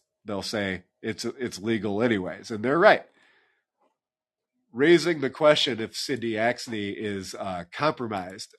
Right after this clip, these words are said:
and or if that's a conflict of interest that she's tasked with investigating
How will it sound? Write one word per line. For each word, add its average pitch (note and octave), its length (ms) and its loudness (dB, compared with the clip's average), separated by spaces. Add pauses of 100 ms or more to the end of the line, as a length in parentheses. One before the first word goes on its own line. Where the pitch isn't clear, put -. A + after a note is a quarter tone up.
and G#2 180 -6
or G#2 180 -2
if A2 220 -2
that's G#2+ 240 -6
a A2+ 60 -10
conflict G#2+ 500 -4
of G2 100 -8
interest G2 440 -4
that F#2+ 180 -10
she's F#2+ 260 -10
tasked - 380 -6
with G2 160 -12
investigating F#2 800 -12